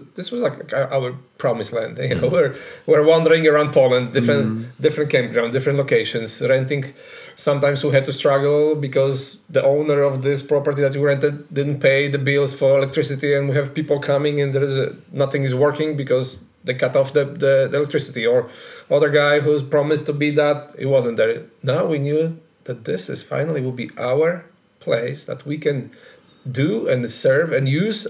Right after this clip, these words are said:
Speaker 1: the way we want it, and nobody will, you know, tell us or that, "No, you cannot do that," because it will, it will be, belong to us. So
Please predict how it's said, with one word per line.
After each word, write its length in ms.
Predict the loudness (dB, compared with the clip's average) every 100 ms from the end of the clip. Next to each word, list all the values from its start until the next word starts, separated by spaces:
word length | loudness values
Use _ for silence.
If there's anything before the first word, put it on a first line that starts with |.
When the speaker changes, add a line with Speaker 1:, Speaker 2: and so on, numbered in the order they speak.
| -6
Speaker 1:
the 140 | -2
way 180 | 0 0
we 100 | 0
want 240 | 0 0
it, 100 | 0
and 240 | -2 -6 -8
nobody 680 | -4 0 2 0 0 -6 -8 -18 -20 -20 -4
will, 340 | -2 0 -4 -8
you 100 | -6
know, 200 | -4 -6
tell 280 | 0 2 4
us 180 | 0 0
or 160 | -2
that, 460 | -2 -2 -4 -4 -18 _ _ _ _ _ -4
"No, 320 | -2 0 -4 -12 _ -20 -12
you 120 | -8
cannot 300 | -4 -2 -2
do 100 | -2
that," 260 | 0 -2 -2
because 320 | -4 -4 -4
it 60 | -6
will, 120 | -8
it 60 | -6
will 120 | -6
be, 160 | -6 -6
belong 300 | -4 -4 0
to 120 | 0
us. 120 | 0
So 180 | 0 -2